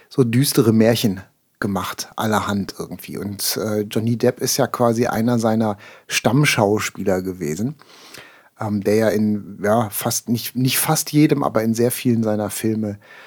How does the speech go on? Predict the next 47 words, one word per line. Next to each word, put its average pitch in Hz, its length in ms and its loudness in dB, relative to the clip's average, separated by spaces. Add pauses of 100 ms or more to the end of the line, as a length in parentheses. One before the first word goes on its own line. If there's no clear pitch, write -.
(320)
äh, 98 260 -6
mitgespielt 127 580 -2
hat, 113 140 -4
zusammen 120 380 2
ja 120 120 6
auch - 180 0
mit 120 220 0
der 104 240 4
Frau, - 240 2
ich 147 100 0
weiß 160 100 0
gar 117 120 0
nicht, 117 140 -2
ob - 120 -10
die - 80 -6
immer 123 120 -2
noch 117 140 -4
verheiratet 101 540 -6
sind, 196 260 0
von 170 340 -2
dem 151 180 -2
Regisseur 143 460 -4
von 123 220 -4
Tim 131 300 -2 (200)
Burton, 131 580 -2
äh, 120 140 0
äh, 113 40 -4 (560)
Helena 135 600 2
Bonham 123 460 4
Carter, - 440 -10 (440)
ne? 139 260 -4
Diese, 98 340 -4 (840)
die 120 80 -4
ja 113 140 6
auch 127 200 4
bei 117 120 2
solchen 104 260 -4
Filmen 95 220 -4
immer 92 200 -6
gerne 80 240 -10
mitspielt. - 580 -16 (600)
Schön, 202 400 6 (160)
tolle 196 200 6
Filme 165 300 2
hat 104 140 -8
er 82 120 -6
gemacht. - 460 -14